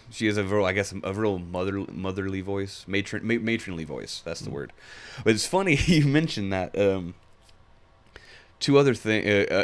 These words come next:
Speaker 1: another mother. She's actually in Naruto Shippuden.
Speaker 2: Mm-hmm.
Speaker 1: She plays, uh, Kaguya, the mother of Chakra.
Speaker 2: <laughs> Oh, really?
Speaker 1: <laughs> Yeah.
Speaker 2: That's funny. Now
Speaker 1: So
Speaker 2: that's
Speaker 1: she
Speaker 2: a, now that's a mother.
Speaker 1: Yeah, she's, like, a, a big bad.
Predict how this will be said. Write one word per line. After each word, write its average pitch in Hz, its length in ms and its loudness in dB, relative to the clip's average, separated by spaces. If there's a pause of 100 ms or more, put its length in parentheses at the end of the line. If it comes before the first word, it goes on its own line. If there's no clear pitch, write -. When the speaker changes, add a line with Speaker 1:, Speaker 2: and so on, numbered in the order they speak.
(140)
Speaker 1:
another 107 600 4
mother. 92 540 0
She's 107 240 -2
actually 104 540 0 (100)
in 95 320 -2
Naruto 101 360 -2
Shippuden. 117 560 -6 (340)
Speaker 2:
Mm-hmm. 104 220 -12 (320)
Speaker 1:
She - 160 -6
plays, 101 440 2
uh, 87 300 0 (160)
Kaguya, 95 600 0 (400)
the 92 180 -4
mother 101 400 2
of 87 140 -6
Chakra. 85 560 -4
Speaker 2:
<laughs> - 40 -20 (400)
Oh, - 120 -2
really? 123 360 0
Speaker 1:
<laughs> - 40 -10
Yeah. 113 180 8
Speaker 2:
That's 90 140 -2
funny. 104 260 -10 (300)
Now - 60 -16
Speaker 1:
So 107 80 0
Speaker 2:
that's 120 120 2
Speaker 1:
she 117 60 6
Speaker 2:
a, - 140 -12
now 95 100 -6
that's 131 200 -2
a 98 40 -12
mother. 101 340 -8 (220)
Speaker 1:
Yeah, 98 180 4
she's, 107 300 2
like, 90 160 0
a, 82 300 -2
a 87 60 -6
big 87 300 -4
bad. 87 420 0